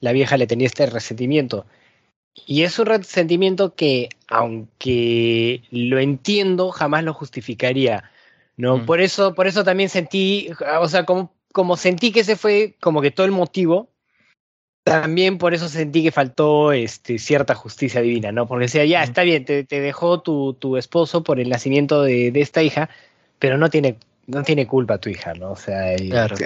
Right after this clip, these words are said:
Speaker 1: y, y claro, llegar a ese de como que, "Ya, pe, qué chucha, te vivirás conmigo hasta que te gradúes y de ahí lárgate", es como que, ¿por
Speaker 2: Sí.
Speaker 1: qué, no? O sea, ya re-,
Speaker 3: No, y que,
Speaker 1: realmente
Speaker 3: que
Speaker 1: ya
Speaker 3: la
Speaker 1: no ha hecho
Speaker 3: vieja,
Speaker 1: nada.
Speaker 3: sí,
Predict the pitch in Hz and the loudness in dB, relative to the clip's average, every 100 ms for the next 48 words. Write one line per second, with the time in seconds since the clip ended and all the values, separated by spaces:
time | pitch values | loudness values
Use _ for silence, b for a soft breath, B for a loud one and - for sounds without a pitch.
0 | - - 127 131 131 139 135 147 147 139 | -4 -2 -2 -2 0 2 0 0 -2 0
1 | 190 147 143 170 190 196 208 185 165 156 | 0 0 2 2 0 0 -2 -2 -4 -8
2 | 143 139 b b b b 180 180 185 180 | -8 -10 b b b b -6 0 0 0
3 | 165 160 170 165 151 143 139 135 131 - | -2 0 2 2 0 0 0 2 0 -6
4 | - 139 - 143 147 156 160 165 165 175 | -20 -20 -12 -2 0 2 0 0 2 2
5 | 165 - 139 127 120 120 135 135 143 165 | 0 -2 -4 -2 -4 -2 0 2 2 2
6 | 170 180 - 139 135 147 147 147 151 151 | 2 0 0 0 2 2 2 2 0 0
7 | 151 170 175 175 180 160 120 113 - 185 | 0 0 0 0 -2 -2 -4 -8 -6 -2
8 | 214 180 143 156 180 - 165 170 170 156 | 0 0 0 0 0 0 0 2 2 0
9 | 151 175 170 185 202 214 220 208 190 139 | 0 -2 0 0 2 0 0 0 0 0
10 | 151 170 185 220 220 160 175 156 127 117 | 0 0 0 2 0 0 -4 -10 -18 -20